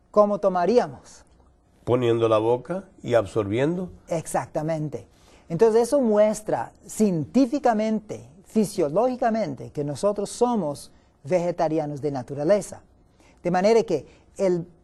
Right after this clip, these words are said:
Speaker 1: poner carne en nuestro cuerpo es como llenar el tanque de gasolina de un carro con motor de gasolina con diésel.
Speaker 2: Yo
Speaker 1: ¿Eso?
Speaker 2: sé lo que pasa, yo lo hice una vez.
Speaker 1: <laughs> Es un combustible totalmente contrario.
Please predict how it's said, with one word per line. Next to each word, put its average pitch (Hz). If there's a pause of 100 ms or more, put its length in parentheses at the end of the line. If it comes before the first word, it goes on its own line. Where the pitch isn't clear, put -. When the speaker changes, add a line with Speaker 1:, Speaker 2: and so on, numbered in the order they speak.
Speaker 1:
poner 214
carne 240
en 175
nuestro 202
cuerpo 156
es 202
como 196
llenar 175
el 175
tanque 208
de 180
gasolina 170
de 160
un 247
carro 220
con 170
motor 214
de 226
gasolina 175 (260)
con 175
diésel. 269 (1300)
Speaker 2:
Yo 117
Speaker 1:
¿Eso? 180
Speaker 2:
sé 107
lo 101
que 92
pasa, 104
yo 101
lo 107
hice -
una 90
vez. -
Speaker 1:
<laughs> 233 (360)
Es 175
un 233
combustible 208
totalmente 185
contrario. 170